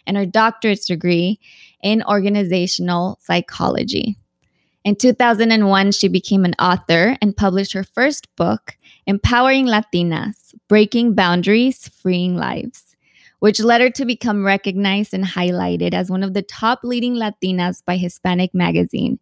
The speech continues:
and as one of the most influential Latinas after sharing her story. As one of the top leading female negotiation experts in the U S and Latin America, Doctor Davids has spent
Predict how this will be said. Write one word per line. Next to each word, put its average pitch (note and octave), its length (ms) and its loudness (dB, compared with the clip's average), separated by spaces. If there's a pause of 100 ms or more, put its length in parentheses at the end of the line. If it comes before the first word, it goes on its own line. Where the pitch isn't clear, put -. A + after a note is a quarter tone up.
(360)
and G#3+ 120 2
as G#3 180 4
one A3 180 2
of A#3 160 0
the B3+ 100 2
most G#3+ 360 0
influential G#3+ 760 0
Latinas F3+ 680 0
after F#3 260 -6
sharing F3 380 -2
her F#3 140 -6
story. - 500 -6 (1080)
As G#3+ 280 2
one A#3+ 200 4
of A3+ 140 0
the B3 80 2
top A#3 460 -2
leading A3+ 320 -2
female F#3 540 -4
negotiation F#3 1080 -4
experts - 560 -6
in G3 200 2
the G3+ 100 6
U G3 260 6
S G3 220 2
and G3 180 0
Latin G3+ 260 2
America, G3 640 2 (480)
Doctor A3+ 380 2
Davids G#3 460 0
has G#3 200 -10
spent F3+ 540 -8